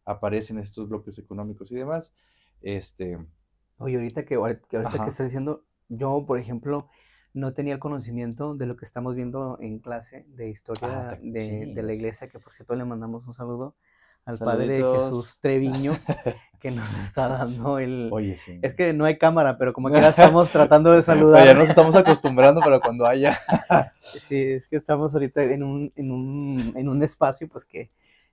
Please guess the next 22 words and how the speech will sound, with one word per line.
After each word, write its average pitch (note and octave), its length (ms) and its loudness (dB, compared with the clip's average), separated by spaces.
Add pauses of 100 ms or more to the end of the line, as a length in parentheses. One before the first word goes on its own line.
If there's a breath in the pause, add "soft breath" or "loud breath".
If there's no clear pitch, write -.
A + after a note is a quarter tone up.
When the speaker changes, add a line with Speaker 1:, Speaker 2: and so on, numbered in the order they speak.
Speaker 2:
Es C3 160 -8
muy C#3 720 -4
Speaker 1:
<laughs> - 40 -12
Speaker 2:
asteric, B2+ 560 -12
Speaker 1:
Eh, A#2+ 360 0
muy A#2 80 0
Speaker 2:
¿no? C#3 180 2
Speaker 1:
asteric, C#3+ 320 -4
Speaker 2:
<laughs> - 840 -4
Speaker 1:
muy C3+ 220 -4
orgánico. A2+ 600 0
Speaker 2:
Orgánico. C3 440 4 (160)
Speaker 1:
Ah. - 200 -2
<laughs> C#3+ 120 0
Speaker 2:
Entonces, C#3+ 560 -4 (120)
eh, C3 340 -4 (440 soft breath)
la C#3 160 -6
acción C#3 360 -8
católica. D3 540 -8
Speaker 1:
La F2 80 -14
acción E2 220 -20
católica. - 360 -20